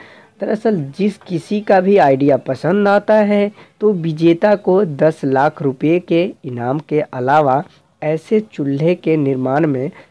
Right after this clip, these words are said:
संभावना का मौका भी उसके सामने रखा जाएगा। आपको बता दें कि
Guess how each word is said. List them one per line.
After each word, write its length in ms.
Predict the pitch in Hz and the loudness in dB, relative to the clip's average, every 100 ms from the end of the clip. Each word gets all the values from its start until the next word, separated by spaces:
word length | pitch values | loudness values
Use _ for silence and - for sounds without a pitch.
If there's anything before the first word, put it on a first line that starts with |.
| _ | _
संभावना 680 | - 135 127 120 127 135 143 | -10 -8 -6 -4 -2 0 -2
का 220 | 147 131 | -2 -4
मौका 500 | 143 135 127 127 156 | -2 -2 -4 -2 -2
भी 280 | 143 135 143 - - _ 180 | 0 0 -2 -8 -20 _ -14
उसके 340 | 156 - 196 | -14 -8 -8
सामने 480 | 185 160 135 135 156 | -6 -6 -4 -2 -2
रखा 340 | 143 - 131 127 | -4 -6 -6 -2
जाएगा। 720 | 123 120 120 127 123 123 117 - _ _ _ _ _ _ _ _ _ | -2 -2 -2 -2 -2 -4 -6 -12 _ _ _ _ _ _ _ _ _
आपको 320 | 123 117 - 110 | -10 -10 -10 -8
बता 380 | 120 - 131 160 | -8 -2 0 2
दें 180 | 180 | 2
कि 160 | 170 | 0